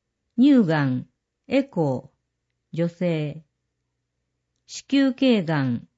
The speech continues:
女性。胃がん。予約不要の検診。大腸がん、肺がん、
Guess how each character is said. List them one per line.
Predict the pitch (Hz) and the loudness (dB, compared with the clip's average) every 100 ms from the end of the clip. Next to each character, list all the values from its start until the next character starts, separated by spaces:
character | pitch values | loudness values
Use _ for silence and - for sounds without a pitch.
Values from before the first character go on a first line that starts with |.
| _ _ _ | _ _ _
女 | 143 165 | -8 -6
性。 | - 175 160 151 143 151 _ _ _ _ _ _ _ _ _ _ _ _ _ _ | -4 -4 -2 -4 -8 -14 _ _ _ _ _ _ _ _ _ _ _ _ _ _
胃 | 185 185 | -6 -2
が | 220 214 | 0 0
ん。 | 202 190 - _ _ _ _ _ _ _ _ _ _ _ _ _ _ _ _ _ | -2 -4 -12 _ _ _ _ _ _ _ _ _ _ _ _ _ _ _ _ _
予 | 214 | 0
約 | 247 277 277 | 2 2 -2
不 | 254 254 | -2 2
要 | 254 254 233 | 4 4 4
の | 226 | 2
検 | - 202 190 | 0 -2 -2
診。 | - 180 165 151 - _ _ _ _ _ _ _ _ _ _ _ _ _ _ _ _ | -2 -4 -4 -4 -10 _ _ _ _ _ _ _ _ _ _ _ _ _ _ _ _
大 | 208 262 262 | 0 0 -2
腸 | - 262 180 | -2 -2 -2
が | 143 | -4
ん、 | 147 131 123 _ _ _ _ _ _ _ _ _ _ | -4 -6 -10 _ _ _ _ _ _ _ _ _ _
肺 | - 254 254 | -2 0 2
が | 226 226 | 0 0
ん、 | 208 190 | -2 -6